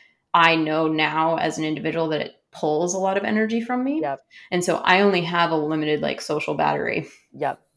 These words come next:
Speaker 1: And of course, people like me who are, like, <laughs> they, they deem us as, like, black cat energy, <laughs> um,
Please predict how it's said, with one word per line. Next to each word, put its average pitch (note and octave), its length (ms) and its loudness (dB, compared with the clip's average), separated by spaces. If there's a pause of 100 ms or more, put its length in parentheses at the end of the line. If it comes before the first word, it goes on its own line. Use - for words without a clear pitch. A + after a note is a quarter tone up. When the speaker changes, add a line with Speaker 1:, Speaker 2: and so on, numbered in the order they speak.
(160)
Speaker 1:
And G3 100 4
of F3 100 0
course, E3+ 500 0 (800)
people G#3+ 280 6
like E3 240 0
me F3 320 2
who E3 160 -2
are, D#3+ 180 4
like, D#3 240 2 (200)
<laughs> B3+ 180 -8
they, G3+ 340 -2 (320)
they F3+ 200 -2
deem F3 420 0
us E3+ 180 2
as, D#3+ 140 -2
like, D#3 200 -2
black D#3+ 280 4
cat E3+ 260 6
energy, A3 680 4 (220)
<laughs> - 240 -6
um, G3+ 580 6